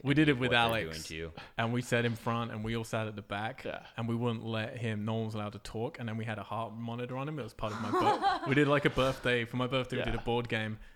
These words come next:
Speaker 1: and everyone played, like, as you went around a board game, you had to do different game challenges, and that was his, was to not get his heart rate above a certain m-, beat by playing fifteen minutes of the game. And he was so terrified. He was like,
Speaker 4: Oh.
Speaker 1: "I'm
Speaker 3: You have
Speaker 1: just
Speaker 3: to
Speaker 1: gonna
Speaker 3: keep
Speaker 1: stay
Speaker 3: going
Speaker 1: right
Speaker 3: forward.
Speaker 1: here. If I
Speaker 3: Yeah.
Speaker 1: just stay right here for fifteen minutes, <laughs> am I
Speaker 3: Yeah.
Speaker 1: allowed to just stay here?" Yeah,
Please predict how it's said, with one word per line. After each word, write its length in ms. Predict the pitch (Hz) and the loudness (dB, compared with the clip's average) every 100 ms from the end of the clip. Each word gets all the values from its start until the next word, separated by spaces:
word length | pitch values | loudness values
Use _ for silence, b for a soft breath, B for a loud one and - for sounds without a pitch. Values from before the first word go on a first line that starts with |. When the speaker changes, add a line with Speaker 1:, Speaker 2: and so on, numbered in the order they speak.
| B | B
Speaker 1:
and 80 | 113 | -4
everyone 380 | 117 113 113 113 | 0 0 0 -2
played, 400 | - 110 107 107 | -2 -2 -2 -4
like, 300 | 104 101 - - | -6 -8 -8 -6
as 140 | 117 | -2
you 80 | 123 | 0
went 180 | 120 110 | 0 0
around 140 | 110 | -2
a 40 | 110 | -2
board 160 | 113 | -2
game, 140 | 110 104 | -2 -4
you 20 | |
had 100 | 104 | -6
to 80 | 101 | -8
do 80 | |
different 300 | 101 104 98 | -10 -10 -10
game 180 | 92 104 | -8 -8
challenges, 460 | 107 107 113 120 117 | -6 -8 -6 -6 -4
and 80 | 107 | -4
that 100 | 101 | -4
was 140 | 110 | -4
his, 260 | 107 117 110 | -4 -4 -6
was 140 | 101 | -8
to 100 | 120 | -6
not 300 | 110 113 113 | -4 -4 -4
get 100 | 110 | -6
his 80 | 107 | -6
heart 240 | 110 104 | -6 -4
rate 140 | 101 90 | -4 -6
above 200 | 104 104 | -6 -8
a 40 | |
certain 500 | - 98 98 92 107 - | -6 -6 -8 -12 -16 -14
m-, 260 | 110 98 110 - | -12 -12 -14 -4
beat 300 | 120 110 - B B | -2 -2 -8 B B
by 80 | - | -8
playing 260 | 104 113 107 | -4 -4 -4
fifteen 340 | 110 - 107 | -6 -6 -6
minutes 240 | 104 113 - | -4 -8 -8
of 60 | |
the 60 | 104 | -6
game. 300 | 104 104 123 B B - | -4 -4 -6 B B -2
And 120 | 123 | 4
he 80 | 165 | 6
was 120 | 160 | 8
so 200 | 160 156 | 6 6
terrified. 600 | 151 131 123 123 107 107 | 6 4 4 2 2 0
He 80 | 117 | 0
was 60 | |
like, 160 | 233 247 | 2 2
Speaker 4:
Oh. 100 | 240 | 2
Speaker 1:
"I'm 180 | 101 104 | -2 -2
Speaker 3:
You 60 | 131 | 2
have 80 | |
Speaker 1:
just 100 | 147 | 4
Speaker 3:
to 60 | 208 | 4
Speaker 1:
gonna 80 | 175 | 2
Speaker 3:
keep 40 | |
Speaker 1:
stay 100 | - | 4
Speaker 3:
going 120 | 139 123 | 4 6
Speaker 1:
right 80 | 113 | 4
Speaker 3:
forward. 80 | 156 | 4
Speaker 1:
here. 160 | 117 - | 0 -2
If 60 | 143 | 0
I 40 | |
Speaker 3:
Yeah. 40 | 151 | 0
Speaker 1:
just 120 | 139 | 2
stay 120 | 165 | 2
right 140 | 151 143 | 4 2
here 100 | 165 | 0
for 100 | 123 | -4
fifteen 300 | 120 120 123 | -6 -4 -4
minutes, 220 | 117 120 | -4 0
<laughs> 40 | 160 | 2
am 80 | |
I 240 | - - - 190 | 2 0 2 4
Speaker 3:
Yeah. 40 | |
Speaker 1:
allowed 280 | 123 135 156 | 6 4 2
to 180 | - 165 | 0 -2
just 140 | 143 | -4
stay 160 | - 135 | -6 -4
here?" 160 | |
Yeah, 0 | 156 | -6